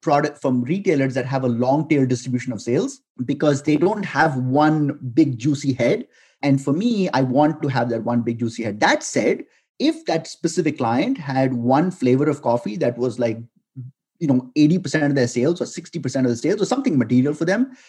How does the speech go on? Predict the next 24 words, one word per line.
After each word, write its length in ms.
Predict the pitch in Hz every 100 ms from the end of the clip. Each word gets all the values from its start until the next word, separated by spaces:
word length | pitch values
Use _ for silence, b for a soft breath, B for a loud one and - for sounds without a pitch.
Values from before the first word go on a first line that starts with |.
| B
I 160 | - 247 -
absolutely 920 | 135 - - 196 135 135 233 - 135
think, 440 | 120 113 104 110
in 140 | - 123
fact, 300 | 156 151 147
I 120 | 120
would 240 | 131 143 -
say 240 | - 135
that 280 | 135 127 -
there's 200 | 127 127
a 60 | 143
huge 640 | - _ 311 320 302 254
opportunity 640 | 165 123 139 127 135 123 127
to 120 | 120
inject 400 | - 139 147 147
a 60 | 123
story, 520 | - 156 139 123 120 B B B _ _ _
even 360 | 233 277 302 220
though 140 | 240
the 80 | 202
consumer, 640 | 190 151 143 269 240 135
to 120 | 127
your 140 | 151 135
point, 480 | 226 185 139 135